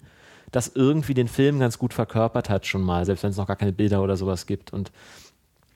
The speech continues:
das gab's dann. Dann ist so relativ kurz vorm Dreh auch noch dieses Musikstück, das dreimal sogar im Film auftaucht, äh, das am Ende dann eben auch,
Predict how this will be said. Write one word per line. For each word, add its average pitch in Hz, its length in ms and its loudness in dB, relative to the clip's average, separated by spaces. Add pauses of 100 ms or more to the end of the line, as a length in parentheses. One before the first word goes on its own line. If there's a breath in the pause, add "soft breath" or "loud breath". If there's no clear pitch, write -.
(160)
das - 400 -2 (120)
gab's 131 340 -2
dann. 214 280 -6 (580 soft breath)
Dann 120 160 0
ist - 260 0
so 123 220 2
relativ 123 440 0 (140)
kurz 131 280 0
vorm 143 300 0
Dreh 139 220 2
auch 123 180 0
noch 123 140 0
dieses 117 340 0
Musikstück, 120 480 -2
das 110 200 0
dreimal 139 460 2
sogar 107 220 2
im 110 80 -4
Film 107 160 0
auftaucht, 120 520 -2
äh, 107 240 0
das 107 220 -2
am - 240 -8
Ende 110 220 0
dann 107 160 0
eben 110 180 -2
auch, 104 240 -4